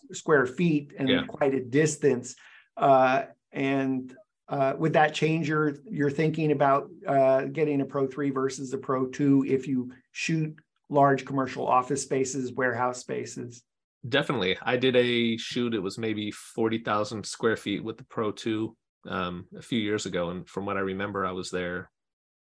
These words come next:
Speaker 2: six, seven, eight hours. It was a long time. Um, and I've, as you've seen from some of my recent videos, when I've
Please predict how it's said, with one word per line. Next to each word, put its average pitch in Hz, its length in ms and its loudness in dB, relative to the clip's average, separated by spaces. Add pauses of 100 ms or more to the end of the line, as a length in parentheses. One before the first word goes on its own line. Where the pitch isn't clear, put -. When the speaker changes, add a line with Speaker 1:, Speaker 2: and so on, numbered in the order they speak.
(380)
Speaker 2:
six, - 340 -12
seven, 92 300 -8
eight 92 120 -4
hours. 92 520 -10 (100)
It - 60 -14
was 87 100 -10
a 87 40 -6
long 85 240 -6
time. 85 340 -8 (720)
Um, 90 520 0
and 98 520 -6
I've, 101 200 -4 (200)
as 101 160 0
you've 98 100 -6
seen 110 220 -6
from 95 200 -10
some 110 200 -4
of 98 80 -4
my 90 300 -4 (460)
recent 113 400 -4
videos, 87 640 -2
when 95 120 -10
I've 87 220 -6